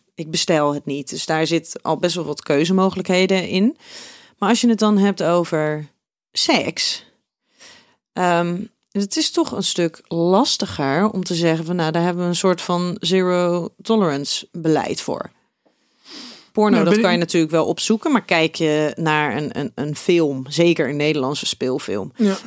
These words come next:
Speaker 1: ehm, daar zit natuurlijk heel vaak, zitten daar ook al vormen van, van erotiek, van seks.
Speaker 2: Mhm.
Speaker 1: Als je in een relatie zit, dan heb je ook nog eens een partner die waarschijnlijk wel een vorm van intimiteit en seksualiteit met je wil.
Speaker 2: Ja.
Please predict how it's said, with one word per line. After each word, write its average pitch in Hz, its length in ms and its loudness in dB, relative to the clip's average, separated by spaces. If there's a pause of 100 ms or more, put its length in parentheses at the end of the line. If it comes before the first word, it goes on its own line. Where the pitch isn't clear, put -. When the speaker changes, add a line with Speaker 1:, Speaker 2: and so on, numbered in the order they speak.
Speaker 1:
ehm, 160 420 2
daar 175 240 0
zit 165 140 0
natuurlijk 156 340 -4
heel 190 420 2
vaak, - 280 -8
zitten 165 280 -2
daar 139 200 0
ook 151 180 0
al 147 100 -2
vormen 147 580 -2
van, 143 300 -8
van 143 240 -10
erotiek, 151 640 0
van - 280 -12
seks. - 500 0
Speaker 2:
Mhm. 156 140 -2 (340)
Speaker 1:
Als 185 220 0
je 185 60 -2
in 170 100 0
een 160 80 0
relatie 165 720 0
zit, 143 420 0
dan 170 120 -4
heb 170 100 0
je - 120 -2
ook 175 80 0
nog 170 120 -2
eens 156 100 -4
een 156 120 -4
partner 254 540 0 (480)
die 226 360 2
waarschijnlijk 226 580 0
wel 220 220 0
een 208 120 2
vorm 220 260 2
van 208 120 -2
intimiteit 214 640 2
en - 80 -8
seksualiteit 202 720 0
met 196 180 0
je 202 80 -2
wil. 185 360 2
Speaker 2:
Ja. 180 260 2